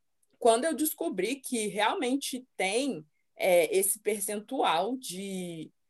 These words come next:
é, de Itália no meu D N A, eu virei e falei, "Gente, então, será que isso é verdade? Será que é do lado do meu pai mesmo? Será que é do lado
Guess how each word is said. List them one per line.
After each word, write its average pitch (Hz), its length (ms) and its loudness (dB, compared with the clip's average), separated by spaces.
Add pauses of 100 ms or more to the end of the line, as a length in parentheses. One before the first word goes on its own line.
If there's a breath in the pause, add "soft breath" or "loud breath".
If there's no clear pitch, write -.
(140)
é, 160 440 6
de 165 1000 -10 (220)
Itália 240 580 0
no 294 120 0
meu 240 140 6
D 220 140 4
N 214 180 2
A, 262 120 4
eu 381 80 2
virei 302 280 0
e - 20 -2
falei, 403 380 2
"Gente, 294 360 -2
então, 147 400 -2 (480)
será 349 320 2
que 554 80 -8
isso - 140 2
é 269 40 4
verdade? 202 520 0
Será 226 280 2
que - 140 -6
é 494 60 0
do 302 240 -8
lado 190 300 2
do 170 100 -12
meu 185 220 -2
pai 156 300 -2
mesmo? 185 500 -4
Será 185 320 -2
que 233 140 -6
é 226 80 2
do 196 160 -8
lado 156 600 -2